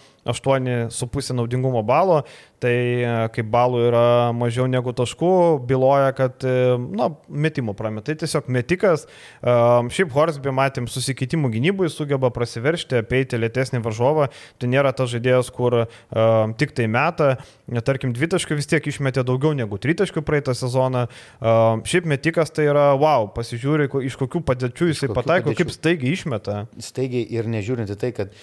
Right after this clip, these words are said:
Speaker 2: jo iš-, me-, metimo technika yra iš šuolio.
Speaker 1: Mhm.
Speaker 2: E, jis pakankamai aukštai šokantis ir staigiai išleidžiantis tą kamuolį.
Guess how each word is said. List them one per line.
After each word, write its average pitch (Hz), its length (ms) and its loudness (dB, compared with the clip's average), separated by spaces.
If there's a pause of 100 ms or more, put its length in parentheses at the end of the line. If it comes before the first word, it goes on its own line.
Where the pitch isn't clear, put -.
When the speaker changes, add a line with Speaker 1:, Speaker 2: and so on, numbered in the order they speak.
(200)
Speaker 2:
jo 117 160 0
iš-, 104 180 -4
me-, 110 360 -6
metimo 110 380 -6
technika 123 440 -6
yra 107 280 -2
iš 104 220 -14
šuolio. 113 440 -2 (120)
Speaker 1:
Mhm. 123 360 -4
Speaker 2:
E, 98 540 -2
jis 113 340 -6
pakankamai 120 560 -6
aukštai 101 460 -4
šokantis 131 680 -6
ir 110 140 -8
staigiai 117 340 -4
išleidžiantis 110 560 -8
tą 98 100 -8
kamuolį. 123 440 -12